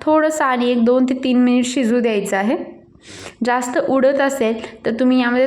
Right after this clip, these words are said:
थोडंसं पाण्याचं प्रमाण टाकायचं आहे, जेणेकरून जे आपलं बॅटर आहे ते उडणार नाही जास्तीवरती. आता यामध्ये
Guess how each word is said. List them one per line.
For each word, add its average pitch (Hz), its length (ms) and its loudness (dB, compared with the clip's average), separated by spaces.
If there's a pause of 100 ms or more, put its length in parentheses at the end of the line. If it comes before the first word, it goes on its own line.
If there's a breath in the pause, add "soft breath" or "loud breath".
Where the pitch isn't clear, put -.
थोडंसं 294 440 0
पाण्याचं 233 680 -2 (1000)
प्रमाण 233 420 0 (100)
टाकायचं 226 460 -2
आहे, 226 200 0 (320 loud breath)
जेणेकरून 240 580 0 (300 loud breath)
जे 226 180 2
आपलं 226 360 0
बॅटर 226 360 -2
आहे 254 220 0
ते 277 80 2
उडणार 226 520 0
नाही 247 260 2
जास्तीवरती. 208 720 -4 (2250 loud breath)
आता 226 180 -6
यामध्ये 240 440 0